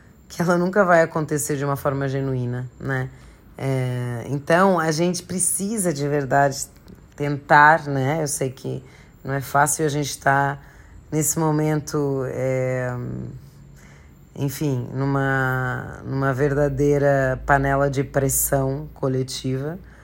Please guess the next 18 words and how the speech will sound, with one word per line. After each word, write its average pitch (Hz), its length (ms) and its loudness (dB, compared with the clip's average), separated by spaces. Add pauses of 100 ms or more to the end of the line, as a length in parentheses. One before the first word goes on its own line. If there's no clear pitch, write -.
(460)
É, 139 640 4 (540)
mas 175 280 2
é 190 440 10
esse, 190 640 2
esse 175 240 -2
lugar 170 640 8 (1040)
da 160 160 0
gente 170 520 -2
se 175 140 -6
importar 196 380 -2
cada 208 220 -4
ve-, 196 360 -4
vez 170 400 -4
menos 185 640 -6
exatamente 185 640 -4
com - 160 -12
o 165 40 -8
que, 175 540 -8